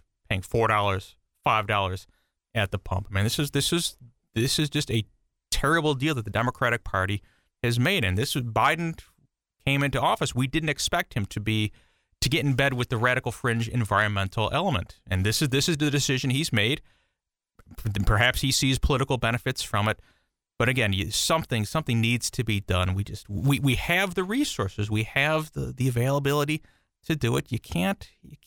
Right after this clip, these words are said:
people just can't go on paying four or five dollars at the pump with no signs of it coming down anytime soon. As you said before, it's affecting other segments of the economy, right? It's a, it's a trickle-down effect.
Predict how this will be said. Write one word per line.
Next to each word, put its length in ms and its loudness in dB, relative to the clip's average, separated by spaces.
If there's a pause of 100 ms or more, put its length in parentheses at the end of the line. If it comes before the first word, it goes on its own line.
(160)
people 280 -2
just 160 -2
can't 260 0
go 160 0
on 260 2
paying 360 -2 (680)
four 160 2
or 40 4
five 180 0
dollars 420 0
at 200 -2
the 80 -2
pump 320 -2 (440)
with 200 -2
no 160 4
signs 280 0
of 80 -2
it 80 0
coming 240 0
down 200 0
anytime 460 -2
soon. 260 0 (340)
As 160 2
you 60 2
said 180 0
before, 220 -2
it's 160 0
affecting 440 -2
other 220 0
segments 640 -2 (100)
of 180 0
the 100 0
economy, 400 0
right? 220 0 (280)
It's 200 -4
a, 140 -2
it's 100 0
a 40 0
trickle-down 560 2
effect. 400 -4